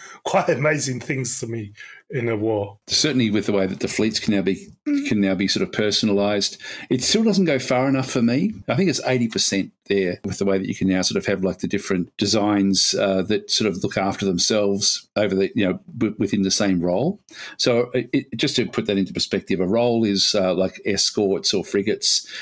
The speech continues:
Speaker 2: And then what I would love to see is if you could actually have it like a named class and then have it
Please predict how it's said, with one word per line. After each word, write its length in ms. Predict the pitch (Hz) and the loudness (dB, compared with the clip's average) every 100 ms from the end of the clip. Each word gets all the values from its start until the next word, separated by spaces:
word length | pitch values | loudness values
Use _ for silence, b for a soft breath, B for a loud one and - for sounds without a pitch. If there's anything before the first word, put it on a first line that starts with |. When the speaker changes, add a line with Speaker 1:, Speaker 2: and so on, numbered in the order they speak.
| B B - | B B -4
Speaker 2:
And 140 | 107 | 0
then 380 | 104 104 98 95 | 2 2 0 -2
what 260 | - 101 123 | -4 -2 0
I 40 | 110 | 0
would 160 | 101 | 0
love 260 | 104 117 113 | 0 0 0
to 100 | 104 | -2
see 280 | - 113 95 | 0 0 0
is 120 | 90 | 0
if 100 | 107 | -2
you 60 | 110 | 0
could 100 | 101 | -2
actually 180 | 101 104 | 0 -2
have 80 | 104 | -2
it 140 | 98 101 | -2 -4
like 120 | 101 | -2
a 60 | |
named 460 | 95 104 110 107 - | 0 2 2 0 -2
class 640 | - 95 110 156 - - B B B B 107 | -4 -2 -2 0 0 -2 B B B B -2
and 160 | 104 | 0
then 120 | 110 | 0
have 200 | 98 107 | 0 0
it 100 | 101 | -2